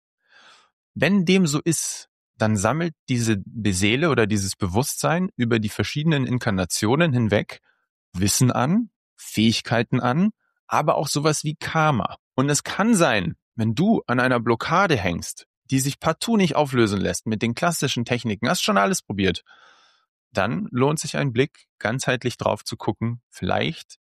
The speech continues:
sind noch Überreste aus früheren Leben, die jetzt im Hier und Jetzt aufgelöst werden wollen und eine Rolle spielen und dich hier behindern. Wie ich da hingekommen bin,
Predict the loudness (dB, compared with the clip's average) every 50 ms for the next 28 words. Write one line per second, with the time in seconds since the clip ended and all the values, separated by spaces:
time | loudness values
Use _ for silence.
0 | _ -10 -6 -4 -2 -2 -2 -4 -4 -4 -2 -2 -2 0 -2 -4 -4 -6 -8 -6
1 | -4 -4 -6 -6 -6 -6 -4 -2 0 0 0 -2 -2 0 0 0 0 0 -2 -4
2 | -6 _ _ _ _ _ -6 -4 -2 -2 -2 -2 -4 -6 -6 -4 -4 -2 0 0
3 | 0 0 0 -2 -4 -4 -6 -8 -8 -8 -6 -6 -4 -4 -4 -6 -6 -6 -4 -2
4 | -2 -2 -2 -4 -2 -2 0 0 -2 -4 -8 _ _ -8 -6 -4 -4 -2 0 0
5 | 0 0 0 -4 -6 -4 -2 -2 -2 -2 _ -2 -2 -2 0 -2 -4 -2 -2 0
6 | 0 0 -2 -2 -2 -2 -4 -4 -8 -12 _ _ _ _ _ _ _ _ _ _
7 | _ _ _ _ _ _ _ _ _ _ _ _ 2 4 4 4 6 4 4 4
8 | 4 4 4 4 2 2 2 2 2 2 0 0 0 -2 -2 -4 -8 -12